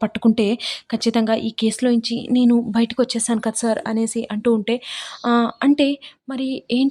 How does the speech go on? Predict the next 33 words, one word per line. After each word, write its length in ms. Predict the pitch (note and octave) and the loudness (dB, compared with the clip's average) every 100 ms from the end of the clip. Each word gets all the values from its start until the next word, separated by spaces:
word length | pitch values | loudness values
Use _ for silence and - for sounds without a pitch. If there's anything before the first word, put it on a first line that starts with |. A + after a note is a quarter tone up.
| C#4 | 0
చేద్దాం? 360 | C4 C4 B3+ - | -2 -2 -2 -4
అలా 160 | A3 | -4
ఎలా 280 | B3+ B3+ B3+ | -2 -2 -2
సరిపో-, 480 | B3 B3+ B3 B3+ B3 A#3+ | -4 -4 -4 -2 -2 0
ఆ, 380 | A#3 A#3 A3 A3+ - | 0 2 0 -2 -2
అలా 200 | A#3 B3+ | 0 0
ఎలా 160 | B3+ | 0
పట్టుకోగలం 640 | B3+ A#3+ - C4 A#3+ A#3+ A#3 | -2 -4 0 0 2 2 2
మనము? 300 | A#3 A#3 B3 - - - | 2 2 -2 -6 -16 -6
పట్టుకోలేం 500 | A3+ G#3+ B3+ C4+ C4 | -2 -2 0 0 0
కదా 240 | B3 B3 A#3+ | 0 0 2
వాళ్ళని. 580 | A#3 A3+ A3+ A3+ A3 - - - _ | 2 2 0 0 -2 -6 -16 -20 _
ఎలా 320 | A#3+ A3+ B3+ C4 | -2 0 0 0
దీన్ని 560 | A3 A#3+ A#3+ B3 F#3+ - - | 2 4 4 2 -2 -8 -2
మ-, 100 | E3 | 0
ఎలా, 460 | A#3 A3+ B3 B3 - _ - A#3+ | 2 2 0 -2 -6 _ -2 0
ఆ, 60 | A3+ | 2
ఓపెన్ 360 | A3+ A#3 B3 A#3+ | 2 2 2 4
చే-, 120 | A#3 | 2
అంటే 280 | A#3 A#3 A#3+ | 0 2 2
వాళ్ళ 260 | A#3 A3+ A#3+ | 2 0 2
నుంచి 300 | A#3 A#3 B3 | 2 2 2
నిజమైతే 480 | A#3 A3+ B3 A#3+ A#3+ | 2 4 2 0 0
మనం 320 | A#3 A3+ A3+ | 0 2 2
బయటికి 340 | G#3 A3 B3 | 0 0 0
రాగొట్టలేము 720 | A#3 G#3+ A3+ - G#3+ G3+ G3 A3 - - - | 0 0 -2 -2 0 2 2 0 -8 -10 -2
కాబట్టి 420 | C4+ C4 C4 - | 0 2 0 -2
ఎలా 220 | A#3 C4 C4 | 0 0 2
చేద్దాము 380 | A#3+ A#3 A#3 A#3+ | 2 4 4 2
అనేసి 400 | - A3+ A3+ A#3 | 2 0 0 -2
శౌర్య 320 | - A3 A3 | -2 -2 -2
అంటూ 340 | A3 G#3 G#3 G#3+ | -2 0 0 0
ఉంటే 260 | G#3 G#3 | 0 -2